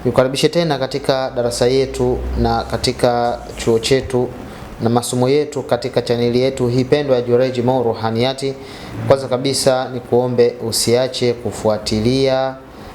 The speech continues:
katika, eh, chaneli hii ili uweze kupata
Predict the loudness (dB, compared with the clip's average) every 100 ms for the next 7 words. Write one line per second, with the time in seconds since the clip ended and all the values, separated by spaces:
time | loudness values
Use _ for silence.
0 | -2 0 2 0 0 0 0 -2 -6 -6
1 | 2 2 2 2 2 2 2 2 4 4
2 | 2 2 2 0 0 0 0 -4